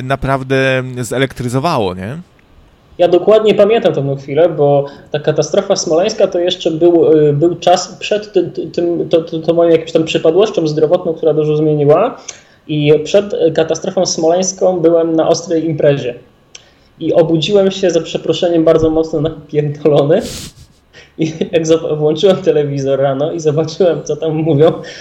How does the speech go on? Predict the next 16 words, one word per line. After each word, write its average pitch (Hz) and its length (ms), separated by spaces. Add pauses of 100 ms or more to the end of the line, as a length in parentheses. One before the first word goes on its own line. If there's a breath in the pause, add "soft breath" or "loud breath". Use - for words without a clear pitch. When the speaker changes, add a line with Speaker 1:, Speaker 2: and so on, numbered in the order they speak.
(240 loud breath)
Speaker 2:
to 156 80
stwierdziłem, 151 580
że 143 60
mam 139 140
strasznie - 520
ciężką 156 520
banię, 143 440
bo 139 100
co 151 160
ja 139 100
w 131 60
ogóle 139 260
widzę. 131 340
I 147 140
ja 151 280
za-, 156 140